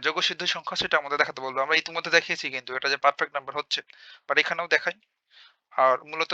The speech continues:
এই প্রবলেমটা সলভ করা এই পরের অংশটুকুর জন্য, যে এই ফলাফল ব্যবহার করে, এই ফলাফল বলতে মূলত এটার কথা বলছে,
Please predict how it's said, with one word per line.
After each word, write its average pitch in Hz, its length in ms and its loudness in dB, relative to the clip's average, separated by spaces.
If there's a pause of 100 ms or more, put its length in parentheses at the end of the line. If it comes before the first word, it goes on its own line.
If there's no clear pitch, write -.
(140)
এই 160 120 2
প্রবলেমটা 165 400 -4
সলভ 165 220 -2
করা 170 180 2
এই 156 140 2
পরের 175 180 4
অংশটুকুর - 380 -6
জন্য, 120 140 -8 (380)
যে 143 120 -4
এই 160 80 -2
ফলাফল 180 360 2
ব্যবহার 156 260 0
করে, 139 120 0 (140)
এই 151 100 -2
ফলাফল 165 340 -4
বলতে 160 220 -6
মূলত 156 160 -8 (240)
এটার 175 240 0
কথা 165 200 -4
বলছে, 127 160 -4